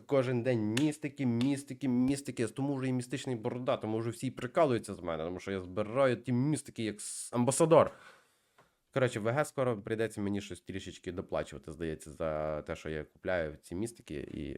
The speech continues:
постійно роблю їм рекламу. Е, ну, менше з тим. Фіксуємо, фіксуємо, на жаль, мінус, друзі, на жаль, мінус на цьому аккаунті. Е, і, ну, плюс один танк, давайте так, я за сім з половиною тисяч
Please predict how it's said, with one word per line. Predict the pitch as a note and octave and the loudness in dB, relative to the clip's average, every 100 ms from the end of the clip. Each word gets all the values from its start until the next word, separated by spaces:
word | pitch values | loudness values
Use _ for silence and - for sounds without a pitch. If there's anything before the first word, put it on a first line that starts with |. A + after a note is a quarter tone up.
| - - | -12 -14
постійно | - - E2 E2+ | -14 -6 0 0
роблю | D#2+ | 2
їм | D#2+ D#2+ | 0 0
рекламу. | - C3 F#2 - - - - - _ | 4 4 4 -2 -10 -8 -10 -14 _
Е, | C3+ C3+ | 10 12
ну, | E3 G3 | 12 10
менше | E3+ D#3+ D#3+ | 10 8 4
з | |
тим. | - F2+ - - - - | 2 0 0 -12 -20 -4
Фіксуємо, | G3 - C#4 C4+ F#3 A2+ C#2 - F#2+ | -2 4 6 6 6 2 0 -2 -6
фіксуємо, | E3 D#3+ - C4+ B3+ A3+ | -6 -4 4 6 10 10
на | F3 C#3+ | 10 8
жаль, | F3+ E3+ D3 | 8 8 8
мінус, | D3+ B2 A2 B2+ C3 | 6 6 4 0 -6
друзі, | C3 C3 B2 C3 | -2 0 0 2
на | A2 | 2
жаль, | G#2 B2 | 2 2
мінус | A#2 A#2 G2+ F2+ G#2+ | 2 2 0 -2 -2
на | G2+ F#2 | 0 0
цьому | - G#2+ G2+ | 0 0 0
аккаунті. | G2 G#2+ F#2+ G2+ G#2 C3+ C3+ - - - | 0 0 0 0 -2 -6 -6 -12 -14 0
Е, | G#2 G2+ G2 F#2+ F#2+ - | 4 6 6 4 2 0
і, | A2+ A2 A2 A2 G#2+ G2+ - - _ - - - | -4 -2 -2 0 -2 -4 -12 -20 _ -20 -12 -6
ну, | C#3+ | -4
плюс | F3+ E3 D#3 | -2 -2 -2
один | C3+ D3+ C#3 | 0 2 2
танк, | C#3+ G#3 D#3+ | 0 2 0
давайте | G#2 G#2+ A#2 - | 0 0 -2 -2
так, | - F2 - | -2 -2 2
я | B2 A2 | 4 4
за | F#2 F#2+ F#2 F2 | 2 -2 -2 -2
сім | - B2+ | -6 -6
з | |
половиною | - G#2+ F#2+ F#2 | -4 -4 -2 -4
тисяч | - B2 C#3+ - | -4 -4 -4 -14